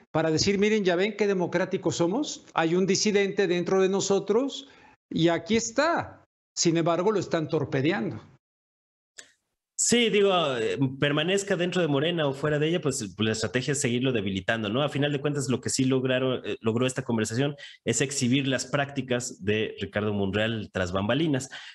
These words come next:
Speaker 2: Yo lo que creo es que no está todavía decidida la, la, la candidatura de Morena, ¿no? Si bien es cierto que Sheinbaum cuenta con la anuencia y el favoritismo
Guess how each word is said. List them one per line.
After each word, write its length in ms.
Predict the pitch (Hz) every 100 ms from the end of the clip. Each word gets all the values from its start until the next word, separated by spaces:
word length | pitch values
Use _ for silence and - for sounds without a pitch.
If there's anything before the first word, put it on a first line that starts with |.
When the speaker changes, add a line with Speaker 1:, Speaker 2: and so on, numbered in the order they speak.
| _
Speaker 2:
Yo 220 | 113 143 175
lo 140 | 180
que 140 | 180
creo 160 | 147 165
es 80 | 196
que 100 | 165
no 140 | 143
está 220 | 151 156
todavía 240 | 143 151 143
decidida 500 | 120 123 117 135 117
la, 340 | 104 98 90 -
la, 580 | 98 95 95 92 90 -
la 120 | 95
candidatura 500 | 95 95 95 117 120
de 80 | 110
Morena, 300 | 117 160 123
¿no? 100 | 147
Si 160 | 147
bien 140 | 135 151
es 100 | 147
cierto 240 | 143 147
que 80 | -
Sheinbaum 460 | - 151 147 135 135 - _ -
cuenta 360 | 127 131 131
con 200 | 131 113
la 180 | 107 101
anuencia 880 | - 107 117 139 135 135 117 110 -
y 220 | 92 98
el 140 | 98 98
favoritismo 840 | 98 104 107 170 202 147 123